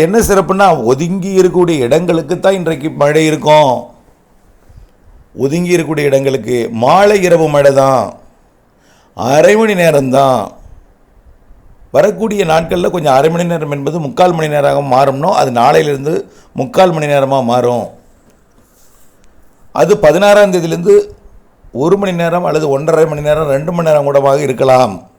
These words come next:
அப்ப இதுலேருந்து என்ன தெரியுது? எல்லோருக்கும் பொழிய போகிறது மழை, படிப்படியாக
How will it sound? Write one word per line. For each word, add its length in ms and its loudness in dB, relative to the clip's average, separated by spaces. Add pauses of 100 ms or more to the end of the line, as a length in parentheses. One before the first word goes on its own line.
(1040)
அப்ப 180 0
இதுலேருந்து 360 -2
என்ன 200 -4
தெரியுது? 280 -2 (1120)
எல்லோருக்கும் 680 2
பொழிய 280 2 (120)
போகிறது 400 0
மழை, 220 2 (1200)
படிப்படியாக 640 2